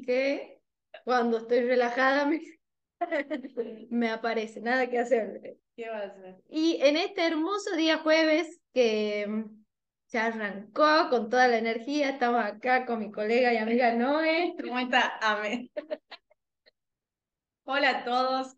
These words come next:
Speaker 2: ¿cómo andan por ahí? Otro jueves más acá. Lo que dijiste de las S, cuando estaba, eh, cuando trabajaba ahí en conea,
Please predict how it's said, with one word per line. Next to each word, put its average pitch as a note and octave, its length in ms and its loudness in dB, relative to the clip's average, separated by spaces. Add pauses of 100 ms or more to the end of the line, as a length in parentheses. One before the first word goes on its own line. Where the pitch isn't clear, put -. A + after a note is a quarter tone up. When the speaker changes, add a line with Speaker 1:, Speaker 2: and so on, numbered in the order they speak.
(400)
Speaker 2:
¿cómo B3 220 -6
andan A3+ 260 -4
por G3 200 -4
ahí? G#3+ 500 -2
Otro G3+ 320 -6
jueves G#3+ 320 -4
más G3+ 260 -6
acá. F#3+ 480 -6 (260)
Lo A#3 120 2
que A3+ 140 2
dijiste D#4 320 2
de A#3+ 120 0
las F#3+ 240 -2
S, B3 540 -4 (300)
cuando A3 300 2
estaba, A#3 460 4
eh, F3+ 240 0
cuando F#3+ 220 -6
trabajaba G#3+ 480 0
ahí A#3+ 220 4
en G3 200 -4
conea, B3 680 0